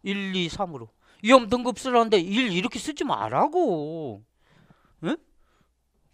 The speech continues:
위험 등급은 어떻게 써요? 일, 이, 삼이 아니잖아. 요 일, 이, 삼이지. 응? 이거, 이거, 이거, 이거, 이걸, 이걸로 할, 쓰라고, 이걸로.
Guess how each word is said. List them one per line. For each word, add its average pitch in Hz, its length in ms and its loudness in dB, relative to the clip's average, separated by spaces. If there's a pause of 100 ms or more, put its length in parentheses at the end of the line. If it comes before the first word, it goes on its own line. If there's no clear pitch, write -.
(280)
위험 339 220 6
등급은 302 540 4 (100)
어떻게 277 320 2
써요? 247 140 -4
일, 262 220 -2
이, 302 60 4
삼이 302 280 4
아니잖아. 233 600 0
요 240 260 4
일, 247 220 -2
이, 247 40 -2
삼이지. 208 520 -2 (300)
응? 381 100 -2 (320)
이거, 185 280 4
이거, 139 240 -2
이거, 101 180 -10
이거, 151 220 -2
이걸, 175 300 4
이걸로 208 360 4
할, 175 180 -2
쓰라고, 143 520 -6
이걸로. 113 520 -14